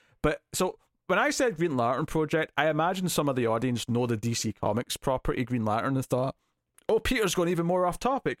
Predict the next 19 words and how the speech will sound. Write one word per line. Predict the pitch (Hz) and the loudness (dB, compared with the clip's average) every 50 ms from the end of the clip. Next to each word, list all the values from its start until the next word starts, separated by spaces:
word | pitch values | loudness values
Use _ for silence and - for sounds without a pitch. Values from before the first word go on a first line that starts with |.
| _ _ | _ _
No, | - 269 311 294 | 0 2 2 2
I'm | 262 240 | 0 2
not. | 285 330 302 175 120 107 - - - _ _ 135 - | 2 2 2 2 0 -2 -4 -10 -20 _ _ -2 0
They | 165 196 220 | 2 2 2
call | - - 226 254 294 | 2 2 2 2 2
something | - - 254 220 202 - 185 156 | 2 0 0 0 0 -2 0 0
in | 185 214 196 | 0 0 0
this | 156 151 - | 0 0 -2
the | - - 135 | -2 -4 -4
Green | 120 127 170 165 | -2 0 0 0
Lantern | 143 151 214 233 190 151 | 2 0 0 0 0 -2
project, | 117 - 131 117 110 - 101 92 90 85 - _ _ _ _ _ _ _ _ _ _ | -2 -2 -2 -2 -2 -2 -2 -2 -2 -2 -6 _ _ _ _ _ _ _ _ _ _
which | 135 143 147 - - | 0 0 0 2 0
is | 165 160 151 147 127 - - - _ _ _ _ _ _ _ - - _ _ _ _ _ _ | 0 2 2 2 0 0 -4 -6 _ _ _ _ _ _ _ -20 -20 _ _ _ _ _ _
they're | 151 156 | -2 0
developing | 151 170 185 156 202 196 220 254 285 - 254 240 | 2 0 0 2 2 2 2 2 0 0 0 -2
something | - - - 208 202 - - 202 185 180 170 - - - | 0 0 0 0 -2 -2 -2 -2 -2 -2 -4 -6 -2 -2
that, | 131 123 - - - - - | -2 -2 -2 -4 -10 -6 -4
like, | 110 - - _ - | -4 -4 -6 _ -20